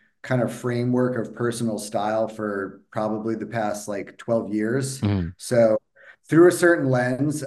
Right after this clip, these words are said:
Speaker 1: I'm, I'm actually, like, kind of dated and, like, very out of vogue.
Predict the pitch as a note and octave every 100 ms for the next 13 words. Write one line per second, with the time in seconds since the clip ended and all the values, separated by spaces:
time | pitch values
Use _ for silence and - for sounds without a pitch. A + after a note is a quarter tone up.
0 | - A#2+ A#2 A2+ A#2+ A#2 A#2+ A2 B2 C3
1 | B2 A#2 A2+ G#2 G#2 - - B2 A2+ -
2 | A#2 A2+ G#2+ A2 A2 G#2+ A#2+ A#2 A2+ G#2+
3 | G2 G2+ A2 A2 G#2+ G#2 A2 G#2+ G2 G#2
4 | G2+ A2+ A#2